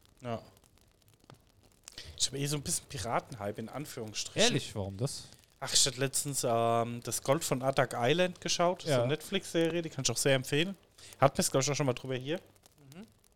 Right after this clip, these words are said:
Speaker 1: Und irgendwo ist mir dann in die Timeline, die hat schon mal geguckt, so eine Piratendoku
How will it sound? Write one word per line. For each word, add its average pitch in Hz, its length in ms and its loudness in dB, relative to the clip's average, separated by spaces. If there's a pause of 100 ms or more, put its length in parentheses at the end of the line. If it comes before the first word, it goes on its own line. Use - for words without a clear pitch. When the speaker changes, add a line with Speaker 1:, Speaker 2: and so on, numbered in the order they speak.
(920)
Speaker 1:
Und 143 180 2
irgendwo 165 480 4
ist - 180 0
mir 156 100 6
dann 143 260 2
in 147 180 0
die 131 120 -4
Timeline, 143 540 4
die 143 100 -2
hat 135 120 0
schon 147 100 0
mal 127 80 0
geguckt, - 360 -8
so 160 100 0
eine 127 80 0
Piratendoku 123 920 2